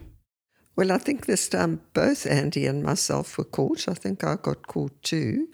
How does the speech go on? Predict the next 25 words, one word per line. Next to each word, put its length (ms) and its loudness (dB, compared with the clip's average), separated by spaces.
And 140 -2
I 60 0
think 260 -2
we 80 0
got 320 0
caught 320 0
up 300 0
in 160 0
the 80 0
general 500 2
questions 800 -2
about 320 0
how 140 0
to 180 -6
think 300 -4
about 340 -2
neurodiversity 1200 -2
at 180 -4
the 120 -4
interface 760 -2
between 400 -4
the 140 -2
individual 720 -2
and 180 -2
society. 840 -4